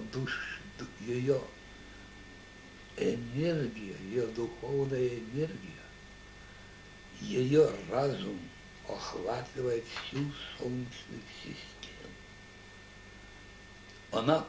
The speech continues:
правит ею. Она знает, что и как, какой планете, что она нуждается, и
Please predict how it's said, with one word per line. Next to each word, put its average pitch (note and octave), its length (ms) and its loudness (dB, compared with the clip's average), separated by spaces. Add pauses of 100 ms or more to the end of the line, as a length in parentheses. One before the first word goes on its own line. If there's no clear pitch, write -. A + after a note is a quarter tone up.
правит D#3 640 6 (280)
ею. G#2 140 -8 (2500)
Она C3 280 0
знает, D3+ 520 6
что - 380 4
и C#3+ 120 2
как, - 340 0
какой - 380 2
планете, C3+ 680 2 (460)
что - 260 0
она C#3+ 220 4
нуждается, B2+ 1000 6 (800)
и C#3 80 -2